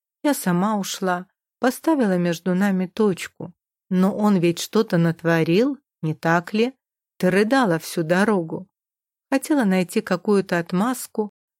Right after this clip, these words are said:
но ничего умнее правды не повернулся язык сказать. Он не виноват, что станет отцом. На этом разговор закончился. «Конечно». Егор понял, что беременна не я. Промолчал,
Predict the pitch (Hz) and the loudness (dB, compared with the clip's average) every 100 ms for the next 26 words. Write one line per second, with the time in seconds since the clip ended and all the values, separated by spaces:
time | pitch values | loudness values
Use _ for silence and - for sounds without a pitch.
0 | - 302 226 180 208 190 226 180 180 180 | -2 0 0 0 -2 0 0 0 0 -2
1 | 165 - 185 202 180 180 170 175 165 175 | -2 -2 -2 -2 -2 -2 -2 -2 -2 0
2 | 175 190 - 180 175 160 175 170 - - | 0 -4 -4 -4 -2 -4 -6 -8 -12 -4
3 | 165 160 156 165 - _ _ _ _ 254 | -4 -2 -6 -8 -18 _ _ _ _ -4
4 | 277 262 240 233 240 240 277 285 - 175 | -2 0 0 2 2 0 0 -2 -6 -6
5 | 160 - 175 175 170 175 170 - - 170 | -6 -4 -2 -2 -4 -6 -6 -8 -2 -2
6 | 165 170 _ _ _ _ _ - 196 208 | -2 -6 _ _ _ _ _ -2 2 4
7 | 277 285 196 180 170 170 160 180 185 175 | 2 0 0 2 0 0 -2 -2 -2 -2
8 | 170 - 170 165 - 165 - - 190 _ | -4 -2 -2 -2 -6 -10 -10 -14 -16 _
9 | _ _ - 226 226 170 156 - 185 196 | _ _ -4 -2 0 -2 -6 -10 -14 -16
10 | _ - 175 165 190 175 - 269 214 165 | _ -8 -4 0 0 0 0 0 0 -2
11 | - 165 160 180 175 170 160 160 165 185 | -4 -4 0 0 0 0 0 -2 -2 -2
12 | 180 170 156 156 _ _ _ _ - 277 | -2 -4 -6 -12 _ _ _ _ -2 0
13 | 247 170 170 - 170 165 | 0 -2 -4 -4 -4 -4